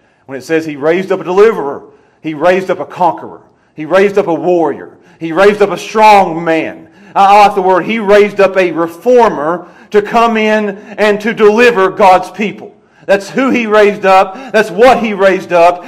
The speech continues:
It wasn't a, a legal expert in a black robe with a, with a gavel. It was a man coming in to, to conquer a nation.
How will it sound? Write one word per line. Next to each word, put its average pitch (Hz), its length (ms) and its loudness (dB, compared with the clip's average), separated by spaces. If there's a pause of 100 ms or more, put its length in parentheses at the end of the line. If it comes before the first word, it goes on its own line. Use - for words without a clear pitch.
(120)
It 208 120 2
wasn't 226 420 2
a, 214 800 0
a 214 40 -12
legal 254 560 0
expert 226 640 2
in 208 100 2
a 208 60 2
black 220 380 2
robe 220 380 4
with 202 200 4
a, 240 320 -2
with 202 180 2
a 190 240 -2
gavel. 196 640 2
It 269 260 0
was 254 200 4
a 208 80 0
man 208 640 0
coming 226 380 0
in 226 240 -2
to, 233 320 -6
to 269 160 2
conquer 240 720 2
a 254 240 0
nation. 240 600 0